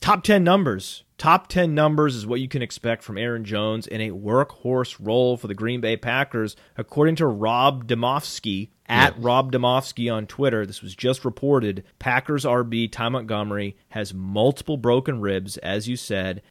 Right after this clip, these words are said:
and he's not gonna play. Players with multiple broken ribs rarely play,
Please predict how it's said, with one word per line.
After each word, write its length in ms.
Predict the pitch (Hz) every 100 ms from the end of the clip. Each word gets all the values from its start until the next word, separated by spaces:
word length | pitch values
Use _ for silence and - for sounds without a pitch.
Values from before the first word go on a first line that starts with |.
| -
and 140 | 127
he's 180 | 131 120
not 260 | 139 143 156
gonna 160 | 139
play. 420 | 131 151 147 - - -
Players 440 | - 147 180 208
with 160 | 185 131
multiple 460 | 131 143 160 190
broken 420 | 143 135 143 151 120
ribs 300 | 113 107 -
rarely 720 | 107 107 117 143 175 170 139
play, 500 | - 110 95 87